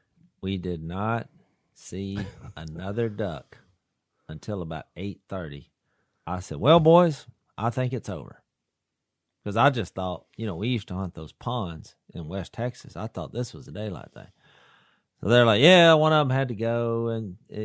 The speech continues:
it was, they started talking, and so we were unloading the guns, you know, and somebody said, "Look, look right there." And a bunch of five lit out there in the middle. I was like, "Well, let's give 'em a couple minutes. I mean, maybe." Well, then another bunch came.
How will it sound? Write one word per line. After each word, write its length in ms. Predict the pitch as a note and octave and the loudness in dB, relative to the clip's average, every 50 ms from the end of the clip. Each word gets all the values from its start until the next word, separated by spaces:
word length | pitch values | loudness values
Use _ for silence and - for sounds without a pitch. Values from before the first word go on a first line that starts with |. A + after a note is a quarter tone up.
| G#2 A2+ | -6 -6
it 40 | A#2+ | -6
was, 260 | A#2+ A2+ A2 G2+ - - A2 - | -6 -6 -6 -8 -10 -14 -12 -6
they 200 | A#2 A#2 A#2+ A2+ | -2 -2 -2 -2
started 380 | - - B2 A#2 A2+ A2 F#2+ - | -4 -2 -2 0 0 -2 -2 -2
talking, 380 | G#2+ G#2 G#2 G2+ - G#2 G2+ | 0 0 0 0 -2 -4 -6
and 100 | G2+ F#2 | -6 -6
so 80 | - G2+ | -4 0
we 100 | A2+ B2 | 0 2
were 80 | B2+ | 4
unloading 480 | A#2+ A#2 A#2+ A#2+ A2+ A2+ A#2 A#2+ A#2+ G#2+ | 4 4 2 2 2 4 4 4 2 0
the 80 | G#2+ G#2 | -2 -4
guns, 540 | F#2 G#2 G#2 G#2+ G#2 G#2 G2+ G2 F#2 - | -4 -4 -2 -2 -2 -4 -4 -6 -6 -8
you 40 | F#2 | -8
know, 120 | F#2 F#2+ F#2 | -8 -8 -8
and 80 | F2 - | -8 -8
somebody 200 | A2+ A#2 A#2 G2+ | -6 -6 -4 -4
said, 100 | D#3 G#3+ | -2 0
"Look, 140 | C4 C4 | 0 0
look 200 | B3 A#3 A#3+ A#3 | 0 0 -2 -2
right 180 | G#3+ A3 G#3+ G#3 | -2 -4 -2 -2
there." 200 | - G3 C#3+ - - _ _ _ _ _ _ _ _ _ _ _ _ - | -2 -4 -4 -4 -8 _ _ _ _ _ _ _ _ _ _ _ _ -6
And 320 | F#2 F#2+ F#2 F2+ E2+ - - _ _ _ _ _ _ _ - | -6 -4 -4 -6 -8 -10 -14 _ _ _ _ _ _ _ -8
a 80 | F#2+ | -6
bunch 260 | F2 A2 A2+ A#2 - - | -2 -2 -2 -2 -4 -6
of 80 | F2+ | -6
five 560 | - - B2+ C3 A2+ F#2 F2 F2+ G2+ A2 - _ _ _ _ _ _ _ _ _ _ _ _ _ _ _ _ | -2 2 2 4 4 2 0 -2 -6 -10 -14 _ _ _ _ _ _ _ _ _ _ _ _ _ _ _ _
lit 240 | - F#2+ G2+ G2+ F#2+ | -8 -4 -4 -4 -2
out 220 | F#2 F2+ F2+ E2+ - | -4 -4 -6 -6 -8
there 100 | F#2 F2+ | -8 -6
in 60 | F2+ | -6
the 60 | G2 A2+ | -4 -4
middle. 380 | C#3 D#3 D3+ - - - _ _ _ | -2 -4 -4 -4 -8 -14 _ _ _
I 80 | - F2+ | -12 -10
was 100 | F#2+ E2+ | -10 -10
like, 160 | F2 D2+ B1+ - | -10 -12 -10 -8
"Well, 260 | G#2 D3 F3+ F3+ C#3+ - | -6 -6 -6 -8 -10 -12
let's 140 | - - | -14 -12
give 120 | _ - F#3 E3 | _ -8 -6 -6
'em 80 | C3+ | -6
a 40 | A2+ | -6
couple 340 | - - G#2+ G2 - - F2+ | -6 -6 -8 -8 -8 -10 -10
minutes. 300 | F2 D#2+ C2+ - - - | -10 -10 -12 -14 -16 -16
I 60 | D#2+ | -12
mean, 180 | F2+ F#2 F2 E2+ | -10 -10 -10 -8
maybe." 360 | F2+ G#2 A#2 C3+ C3+ C3 B2+ - _ _ _ _ _ _ _ _ | -8 -8 -6 -6 -6 -8 -8 -10 _ _ _ _ _ _ _ _
Well, 180 | - G#2+ B2 B2 | 0 2 2 4
then 160 | C3 C#3+ D3 | 4 2 2
another 320 | D3 D3+ D#3 D#3+ D3 B2 | 4 4 4 4 4 2
bunch 320 | F#2+ G2+ F#2+ E2+ - - - | 0 -4 -6 -6 -8 -10 -12
came. 280 | F#2+ F2 D2 A#1+ - | -10 -10 -10 -12 -16